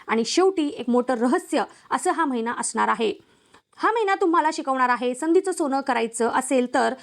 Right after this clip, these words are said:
धैर्य आणि शहाणपण हेच तुमचं शस्त्र आहे.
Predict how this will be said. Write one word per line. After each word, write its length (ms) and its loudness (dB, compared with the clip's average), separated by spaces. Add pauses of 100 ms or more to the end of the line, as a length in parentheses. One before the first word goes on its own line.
(240)
धैर्य 520 0
आणि 200 -4
शहाणपण 600 -2 (320)
हेच 320 0
तुमचं 360 -2
शस्त्र 360 -2
आहे. 280 0